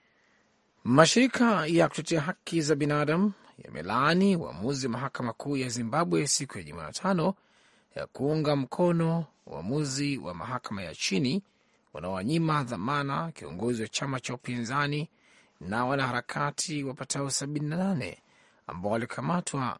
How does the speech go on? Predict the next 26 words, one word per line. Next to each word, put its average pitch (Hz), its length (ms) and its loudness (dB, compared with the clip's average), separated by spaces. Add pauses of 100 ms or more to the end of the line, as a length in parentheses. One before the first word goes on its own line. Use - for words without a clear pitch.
mwezi 113 340 -4
uliopita. 131 640 -6 (1300)
Jameson 165 720 2
Tiba, 98 580 -2 (520)
ambaye 107 320 4
alichukua 139 420 2
wadhifa 139 420 4
wa 135 80 6
kiongozi 147 500 0
wa 147 100 4
chama 151 360 2
cha 139 120 -4
Citizens 170 640 0
Coalition 127 600 -4
for 135 180 -10
Change, 196 380 0 (320)
C 131 360 -6
C 101 300 -2
C, 151 420 -2 (760)
baada 110 240 -2
ya 120 40 0
Nelson 131 560 0
Chamisa 147 580 -2
kujiuzulu 123 580 -2
mwezi 123 260 -2
Januari, 113 520 -4